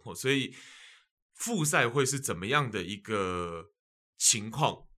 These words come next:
我觉得现在还言之过早。那下礼拜的话呢，会是欧冠、欧霸跟欧协，哦，那又要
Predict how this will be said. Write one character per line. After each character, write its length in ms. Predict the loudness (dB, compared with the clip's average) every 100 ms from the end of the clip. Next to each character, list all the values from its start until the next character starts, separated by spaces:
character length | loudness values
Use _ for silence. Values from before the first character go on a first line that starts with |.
| -20 -18
我 140 | -6 0
觉 100 | 2
得 40 |
现 240 | 4 4 4
在 120 | 4
还 140 | 2
言 220 | -2 -4
之 200 | -6 -8
过 240 | -6 -6 -6
早。 260 | -8 -14 _ _ _ _ _ _ -20 -6
那 380 | 2 4 4 -2 -12 -20 -6
下 260 | 4 6
礼 120 | 6 6
拜 220 | 8 8
的 100 | 6
话 220 | 4 4
呢， 220 | 4 -2
会 140 | 0 -2
是 200 | 0 2
欧 200 | 4 6
冠、 280 | 6 6 4
欧 180 | 2
霸 300 | 4 6 4
跟 180 | 4 -4
欧 220 | 0 0 2
协， 420 | 2 0 -4 -10 _ _ _
哦， 220 | -10 -4
那 280 | 0 2 2
又 200 | 0 2
要 380 | 4 4 2